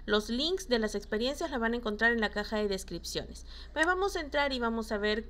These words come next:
cuál es el ítem. Primero les recuerdo, estas orejitas cuando llegue a los ochenta mil likes nos las van a regalar. Ya falta muy poquito, estoy seguro que sale entre mañana sábado o el domingo. Y bueno, aquí vamos a ver. Free U G C para ver.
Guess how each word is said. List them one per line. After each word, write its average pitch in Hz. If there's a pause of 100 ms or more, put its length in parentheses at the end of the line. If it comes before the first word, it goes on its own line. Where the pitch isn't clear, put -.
cuál 302
es 285
el 220
ítem. 220 (240)
Primero 320
les 302
recuerdo, 247
estas 240
orejitas 247
cuando 220
llegue 214
a 214
los 202
ochenta 185
mil 208
likes 240
nos 196
las 185
van 196
a 196
regalar. 226 (220)
Ya 226
falta 240
muy 233
poquito, 226
estoy 247
seguro 247
que 214
sale 208
entre 208
mañana 190 (260)
sábado 349
o 208
el 190
domingo. 185 (380)
Y 320
bueno, 220
aquí 233
vamos 294
a 202
ver. 170 (320)
Free 277
U 226
G 220
C 320
para 240
ver. 208